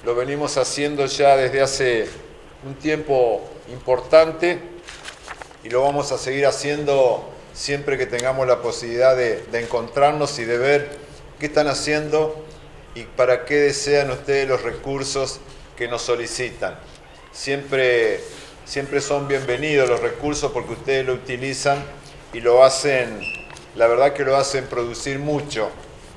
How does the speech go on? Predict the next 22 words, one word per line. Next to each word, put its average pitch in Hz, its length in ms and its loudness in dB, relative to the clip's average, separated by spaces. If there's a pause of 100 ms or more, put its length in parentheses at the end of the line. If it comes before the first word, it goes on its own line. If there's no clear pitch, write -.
en 110 160 -12
viajes, 139 640 4 (360)
en 117 120 -8
participación, 120 1040 -4 (680)
en 110 120 -8
representación, 117 920 -2 (680)
en 120 120 -6
educación, 117 760 0 (800)
en 113 160 -2
aires 135 220 4
acondicionados, 123 760 0
en - 60 -8
tantas 170 320 2
cosas 160 420 2
que, 117 560 0 (300)
que 123 100 -6
nosotros 143 400 -2
hemos 139 140 -2
podido 139 380 2
lograr 135 320 6
a 139 120 6
través 135 480 2